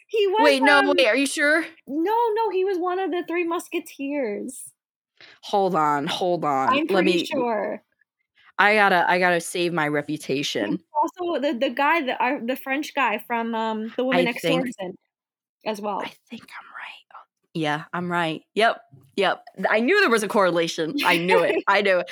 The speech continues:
Speaker 2: Probably some casting director was like, "Ah, Jeremy Irons, Man in the Iron Mask. Ah."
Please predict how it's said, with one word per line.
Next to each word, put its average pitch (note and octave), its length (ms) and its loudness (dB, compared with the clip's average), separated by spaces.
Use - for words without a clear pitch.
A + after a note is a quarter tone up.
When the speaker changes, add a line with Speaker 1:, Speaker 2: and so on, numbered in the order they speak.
Speaker 2:
Probably C4+ 260 2
some - 200 -4
casting G3+ 360 0
director F3 400 2
was E3 240 0
like, F3 300 0
"Ah, A#4 420 2
Jeremy G4 400 0
Irons, C#4+ 240 0
Man D4 280 0
in E4 100 0
the F4 120 0
Iron F#4 300 0
Mask. F#4 180 -4
Ah." A#4+ 500 2